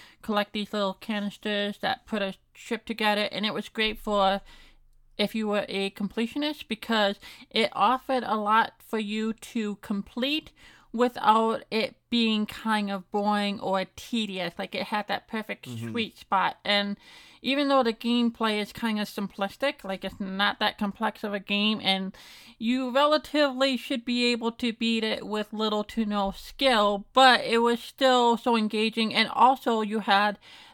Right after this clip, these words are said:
Speaker 1: the different characters that had separate things, like young Anakin, or if you wanna call him Baby Anakin, because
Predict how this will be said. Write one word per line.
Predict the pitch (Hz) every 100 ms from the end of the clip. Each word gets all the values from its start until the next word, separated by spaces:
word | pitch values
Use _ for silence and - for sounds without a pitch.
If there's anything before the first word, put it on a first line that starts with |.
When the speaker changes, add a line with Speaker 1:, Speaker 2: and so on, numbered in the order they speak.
| -
Speaker 1:
the | 220
different | 220 226 - 208
characters | - 220 214 - 208 196 -
that | 196
had | - 214 208 196 - - -
separate | - 226 185 123
things, | 226 214 196 196
like | 202 196 - - -
young | 220 226 208
Anakin, | 226 233 214 202 190 185 202 _ -
or | 214 214
if | 214
you | 220
wanna | 214 208
call | 226 220
him | 202
Baby | 220 220 214
Anakin, | 226 214 202 196 190
because | 196 214